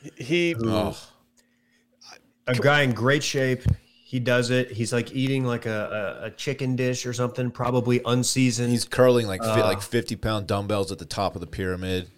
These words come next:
Speaker 2: Yeah,
Speaker 3: Just an
Speaker 2: and,
Speaker 3: a-hole,
Speaker 2: and he
Speaker 3: man.
Speaker 2: does it. He completes it, and let me just say, yes, it's impressive, but, like, he's just, he doesn't get it. He doesn't get the spirit of it. It's about, it's not about, like, what he did. I, it's just, I,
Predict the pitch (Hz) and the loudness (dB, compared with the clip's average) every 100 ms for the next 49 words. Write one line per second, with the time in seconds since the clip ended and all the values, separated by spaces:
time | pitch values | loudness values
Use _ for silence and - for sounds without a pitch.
0 | _ _ _ _ _ _ _ _ _ _ | _ _ _ _ _ _ _ _ _ _
1 | _ _ _ 160 160 113 - - 151 151 | _ _ _ 2 2 2 -4 -4 -2 0
2 | - - - 127 156 156 147 123 120 - | 0 0 2 2 2 4 4 2 -4 -8
3 | - 151 196 190 185 185 - 147 131 123 | -2 2 2 6 8 8 4 2 0 -2
4 | 131 160 151 147 160 135 123 147 139 139 | -2 -2 -2 0 2 2 2 2 0 -2
5 | 135 117 131 127 123 110 101 107 117 113 | -4 -4 -2 -2 -2 -4 -6 -4 -4 -6
6 | - - - 147 131 - 165 147 - 123 | -10 -18 -12 -8 -6 -4 -4 -6 -8 -6
7 | 139 147 147 127 - _ - 127 104 - | -2 0 0 0 -6 _ -4 -2 -2 -6
8 | 117 127 131 127 127 - - 135 127 120 | -6 -4 -2 -4 -2 -4 -2 0 0 0
9 | 107 92 92 - 120 127 120 127 123 - | -4 -8 -16 -16 -10 -8 -4 -4 -4 -12
10 | _ - 123 147 147 127 123 123 110 104 | _ -10 -6 -4 -2 0 2 2 2 -2
11 | 98 - - _ _ _ _ _ _ _ | -4 -8 -20 _ _ _ _ _ _ _
12 | 123 123 123 107 107 87 - 131 131 139 | -4 -2 -2 -2 -4 -6 -6 -6 -4 -6
13 | - 139 - 143 | -6 -6 -6 -8